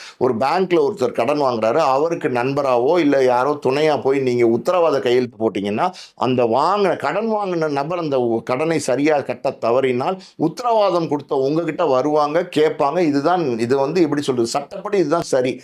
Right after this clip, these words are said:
அப்படி இருக்கும்போது, அஹ், சுஜாதா விஜயகுமார் வாங்கின கடனுக்கு உத்தரவாத கையெழுத்து ஜெயம் ரவி போட்டிருக்காரு. So, இப்போ வந்து, இப்போ சுஜாதா விஜயகுமார் செட்டில் பண்ண போறாங்களா, ஜெயம் ரவி செட்டில் பண்ண போறாங்களான்னு தெரியாது.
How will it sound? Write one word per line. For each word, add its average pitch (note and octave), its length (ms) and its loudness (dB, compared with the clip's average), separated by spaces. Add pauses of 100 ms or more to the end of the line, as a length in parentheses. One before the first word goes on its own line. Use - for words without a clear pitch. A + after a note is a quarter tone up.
அப்படி - 260 -2
இருக்கும்போது, E3 600 0
அஹ், A#2+ 260 -4 (360)
சுஜாதா F3+ 500 2
விஜயகுமார் C#3+ 460 0
வாங்கின A#2 300 0
கடனுக்கு D#3 560 0
உத்தரவாத E3 540 2
கையெழுத்து C3 400 2
ஜெயம் C#3+ 340 0
ரவி C3 200 0
போட்டிருக்காரு. A2+ 500 0 (240)
So, - 160 0
இப்போ D#3 300 2
வந்து, E3+ 220 2 (160)
இப்போ C3 240 -2
சுஜாதா F3 560 0
விஜயகுமார் D3 460 -2
செட்டில் B2 240 -2
பண்ண B2 140 0
போறாங்களா, G#2+ 360 0 (100)
ஜெயம் C#3 320 2
ரவி D3 220 2
செட்டில் A2+ 240 -2
பண்ண G#2+ 140 0
போறாங்களான்னு G2+ 520 0
தெரியாது. A2 480 2